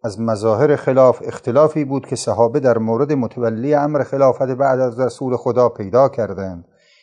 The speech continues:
و این خود ضعف لیاقت آنها را می‌رساند،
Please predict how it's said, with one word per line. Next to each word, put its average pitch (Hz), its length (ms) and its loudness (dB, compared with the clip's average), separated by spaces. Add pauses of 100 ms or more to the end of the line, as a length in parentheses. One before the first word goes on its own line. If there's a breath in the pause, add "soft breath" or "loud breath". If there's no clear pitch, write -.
(160)
و - 40 -4
این 127 200 0
خود 117 260 -4
ضعف 131 460 0
لیاقت 123 540 0
آنها 113 460 2
را 127 140 2
می‌رساند، 101 640 -6